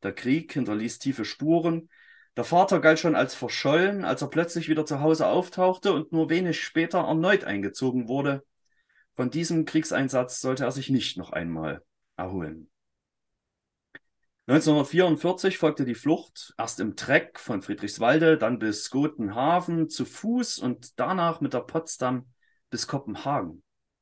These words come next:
Als nach Kriegsende Geflüchtete in die Militärunterkünfte der Deutschen verbracht wurden in Dänemark, blieb sie bis neunzehnhundertsiebenundvierzig dort. Erst dann,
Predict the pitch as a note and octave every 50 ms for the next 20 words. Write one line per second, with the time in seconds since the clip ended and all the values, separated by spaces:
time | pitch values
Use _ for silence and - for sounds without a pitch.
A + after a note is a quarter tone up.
0 | _ _ _ _ _ _ _ _ _ _ _ - - - - - - - C3 -
1 | F3 D#3 D3+ - - A3 A3+ - - - D3+ D#3 C#3+ C#3 - C3 - - E3+ G#3
2 | - - F3 D3+ D3+ C#3+ G2+ G2+ A#2 B2 B2 C3+ C3 C3 C3 - - G#3+ G#3 D3+
3 | D#3+ D#3 D3+ D3 - E3+ E3+ E3 - - C#3+ B2 B2 A#2+ A#2 D3 E3 F3 F3 -
4 | - D3+ C#3 - B2+ - - D#3 E3 - - - - D3 D3 C3+ C3+ A2 F2+ G#2+
5 | A2+ B2+ C3 C3+ A2+ G#2 G2 G#2 C3+ C#3+ - - _ _ _ _ _ _ _ _
6 | _ _ _ _ _ _ _ _ _ _ _ _ A#2 A#2 A2+ - - - - -
7 | A#2+ C3+ D3 E3+ F3+ F3+ - D3+ C#3+ - C3+ C3 C3+ - C#3 C3+ C3+ C3 C3 -
8 | C#3 C#3 C3+ B2 - C3 C3 - C#3 C3 - - - - - - _ _ _ _
9 | _ _ _ _ _ _ _ _ _ _ _ _ - C#3+ E3 - - - F3 F3
10 | D3+ G#2 F2+ - _